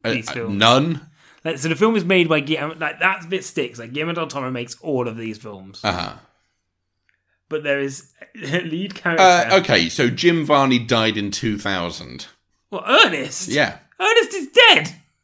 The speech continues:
Speaker 1: Yeah, for nineteen years
Speaker 2: Oh,
Speaker 1: now.
Speaker 2: wow. Oh. This podcast is, um, dedicated to Ernest.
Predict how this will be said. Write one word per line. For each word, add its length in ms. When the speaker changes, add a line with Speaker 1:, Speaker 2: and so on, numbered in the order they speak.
Speaker 1:
Yeah, 220
for 280
nineteen 720
years 340
Speaker 2:
Oh, 200
Speaker 1:
now. 60
Speaker 2:
wow. 540
Oh. 500
This 160
podcast 680
is, 680
um, 440
dedicated 760
to 200
Ernest. 640